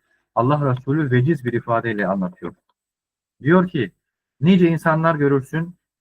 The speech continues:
oruçluyum diye gezer, onun sadece orucu aç kalmaktır, susuz kalmaktır. Nice gece ibadete kalkanı görürsün,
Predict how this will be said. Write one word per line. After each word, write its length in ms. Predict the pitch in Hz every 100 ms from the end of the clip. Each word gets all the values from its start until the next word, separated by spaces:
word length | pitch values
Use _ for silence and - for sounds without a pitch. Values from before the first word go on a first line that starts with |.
| _ _
oruçluyum 640 | 123 143 139 170 165 131
diye 140 | 113 110
gezer, 420 | 110 143 175 180 _ _ _ _ _ _
onun 260 | 165 175 160
sadece 640 | - 185 147 123 117 107
orucu 540 | 135 139 123 160 180 - _ _ _
aç 220 | 156 -
kalmaktır, 540 | - 123 107 101 101 -
susuz 300 | 127 127 -
kalmaktır. 600 | 104 92 90 _ - _ _ _ _ _ _ _ _ _
Nice 300 | 160 196 180
gece 300 | 160 160 175
ibadete 480 | 165 156 156 156 160
kalkanı 480 | 151 147 139 160 156
görürsün, 640 | 139 117 - 170 180 180